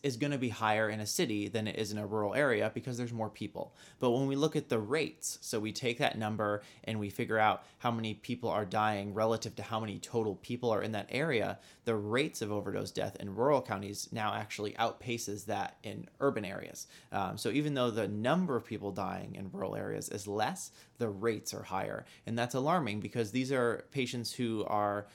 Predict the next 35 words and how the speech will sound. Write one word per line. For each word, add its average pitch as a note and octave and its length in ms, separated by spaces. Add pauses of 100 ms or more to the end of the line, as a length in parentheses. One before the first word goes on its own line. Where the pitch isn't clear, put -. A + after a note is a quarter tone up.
(180)
suffering C3 420
with A#2 140
this A#2 160
disease, G#2+ 560 (180)
who A2+ 140
are G2 100
overdosing, G#2+ 720 (260)
and G#2+ 300
who A#2 140
have G#2 460
less G#2 220
resources. - 640 (240)
Uh, G2 140
so G#2+ 180
we A2+ 140
don't A#2+ 320
have G2+ 420
places A2+ 420
like G#2 300
suny A2 260
Upstate A2 240
Medical C#3 240
University G#2 680 (280)
in A2 280
small G#2+ 480
rural A#2 300
areas. - 500 (240)
And A2 140
so A2 160
these A2+ 180
patients A#2 400
may A2+ 140
have A#2 220
to A2 80
travel G#2+ 760